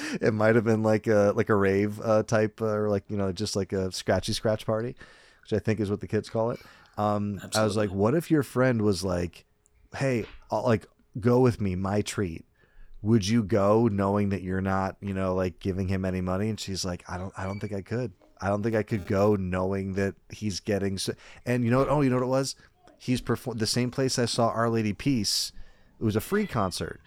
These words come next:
Speaker 1: So I had to pay my way to get to the, the casino, but I didn't have to pay any money to see the show. And I was like, "So knowing that the show was, like, that, you know, it's not gonna,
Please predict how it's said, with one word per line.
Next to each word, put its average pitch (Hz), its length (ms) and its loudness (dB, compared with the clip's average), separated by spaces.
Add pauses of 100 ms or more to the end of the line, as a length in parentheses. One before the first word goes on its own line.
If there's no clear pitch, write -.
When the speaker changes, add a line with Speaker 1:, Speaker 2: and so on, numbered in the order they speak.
(340)
Speaker 1:
So - 140 -2
I 127 60 4
had 135 80 2
to 120 60 2
pay 127 240 4
my 113 180 4
way 110 200 4
to 104 80 2
get 104 260 -2
to 107 140 0
the, 90 440 -2 (120)
the 85 460 -4 (480)
casino, 98 640 0 (380)
but 113 80 4
I 113 60 6
didn't 120 120 6
have 117 80 0
to 107 100 -6
pay 113 200 -4
any 107 120 0
money 104 300 2
to 95 100 0
see - 140 -2
the 90 100 -2
show. 117 300 2
And 95 100 0
I 95 60 -2
was 92 140 -4
like, 92 120 -4
"So 101 200 0
knowing 107 500 2
that 110 200 0
the 101 80 -2
show 110 460 2
was, 95 380 0
like, 92 380 -4 (800)
that, 107 120 -2
you 104 160 -2
know, 101 220 2 (260)
it's 104 140 -4
not 107 240 2
gonna, 107 200 2